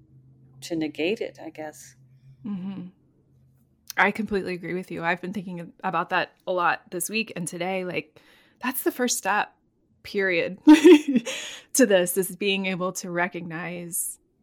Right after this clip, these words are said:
Speaker 2: your thoughts. And kind of like what you're saying, it's important to remember they don't stop coming in. The negative thoughts don't stop. It, ever. I, I don't think there's a single person,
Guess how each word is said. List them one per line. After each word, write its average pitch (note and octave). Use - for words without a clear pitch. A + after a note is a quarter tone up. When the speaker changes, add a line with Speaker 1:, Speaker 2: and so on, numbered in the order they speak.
Speaker 2:
your F#3
thoughts. -
And G3+
kind G#3
of A3
like G3+
what G3
you're F3+
saying, G3+
it's F#3
important G3
to G3+
remember F3+
they F3+
don't A#3+
stop -
coming F#3
in. F#3+
The F#3+
negative G#3
thoughts -
don't F#3+
stop. A#3
It, -
ever. A#3
I, -
I -
don't C4+
think B3+
there's A#3+
a A#3+
single B3
person, A3